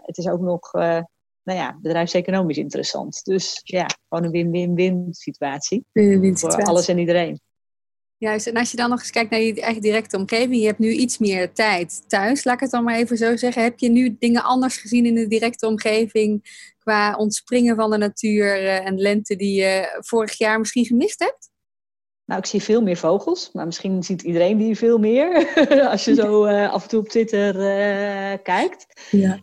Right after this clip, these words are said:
Speaker 1: En, eh, we hebben onze, we hebben een heel klein tuintje, want ik woon eigenlijk aan de rand van de, de binnenstad.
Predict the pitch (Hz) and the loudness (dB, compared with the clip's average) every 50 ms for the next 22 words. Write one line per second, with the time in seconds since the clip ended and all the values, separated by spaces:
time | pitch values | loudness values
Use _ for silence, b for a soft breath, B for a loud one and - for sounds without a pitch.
0 | _ _ - 180 180 185 185 190 185 185 185 180 180 185 196 208 185 185 - - | _ _ -2 0 2 4 4 4 2 2 2 2 2 2 2 2 2 0 -2 -2
1 | 185 185 175 180 190 180 175 175 175 175 170 170 160 151 160 156 160 165 156 170 | -2 -2 0 2 2 2 2 2 2 2 2 2 0 0 0 0 0 0 0 0
2 | 180 190 190 190 185 180 - 175 156 160 151 - 151 147 156 160 - 165 151 151 | 2 2 2 2 0 0 -2 -2 -2 -2 -2 -4 -4 -4 -4 -4 -6 -8 -8 -8
3 | 156 160 - 160 156 160 - - - - - - 170 165 156 156 165 170 175 165 | -8 -8 -8 -6 -6 -6 -8 -10 -14 -16 -12 -8 -4 -4 -2 0 0 -2 -2 -4
4 | - - - 156 156 160 156 156 151 151 151 151 151 151 143 143 143 139 165 165 | -6 -8 -8 -6 -6 -4 -4 -4 -4 -4 -4 -4 -4 -4 -6 -6 -6 -4 -4 -4
5 | 175 165 - - 208 262 311 - - | -4 -6 -4 -2 -2 -2 -2 -4 -10